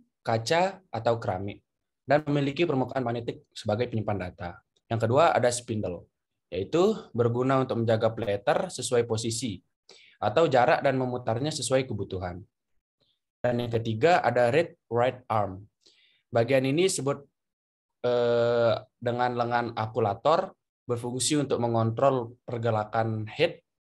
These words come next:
atau kegiatan baca atau tulis disk. Komponen ini juga melakukan pembacaan dan penulisan aktual pada cakram dengan mengubah permukaan magnetik menjadi arus listrik.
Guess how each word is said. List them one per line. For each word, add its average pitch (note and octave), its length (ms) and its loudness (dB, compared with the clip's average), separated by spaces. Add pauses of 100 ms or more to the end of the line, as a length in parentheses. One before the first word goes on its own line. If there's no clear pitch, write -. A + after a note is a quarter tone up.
(220)
atau A#2 320 2
kegiatan A2 400 -2
baca D3+ 640 -2
atau A#2 80 -8
tulis A2+ 320 -4
disk. - 400 -14 (800)
Komponen B2+ 320 2
ini F#3+ 480 0
juga C3 240 2
melakukan B2 480 -2
pembacaan A2+ 480 0
dan C#3 160 -2
penulisan A#2+ 480 -4
aktual D3 640 -2 (560)
pada A#2 160 0
cakram A2 640 -4 (480)
dengan B2 320 -2
mengubah B2+ 480 -2
permukaan A2+ 400 -2
magnetik G#2 560 -6
menjadi A2+ 400 -2
arus A2+ 240 -4
listrik. G2+ 400 -12